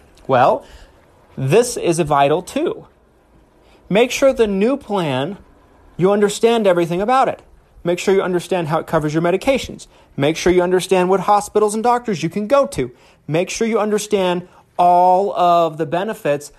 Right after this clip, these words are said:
because you need to make sure that you're not changing from one plan to another. Let's say you change from plan A to plan B because plan B has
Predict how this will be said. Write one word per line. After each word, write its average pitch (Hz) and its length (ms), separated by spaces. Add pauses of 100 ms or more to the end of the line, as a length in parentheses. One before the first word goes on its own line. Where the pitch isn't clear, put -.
(140)
because 165 400 (260)
you 170 160
need 233 260
to 240 80
make 208 200
sure 175 640 (180)
that 151 400
you're 165 120
not 190 260
changing 196 580
from 151 180
one 170 200
plan 165 260
to 151 140
another. 156 240
Let's 175 220
say 208 100
you 190 100
change 175 320
from 160 160
plan 156 340
A 139 480 (1500)
to 160 80
plan 151 460
B 180 280
because 143 300
plan 165 400
B 190 200
has 147 300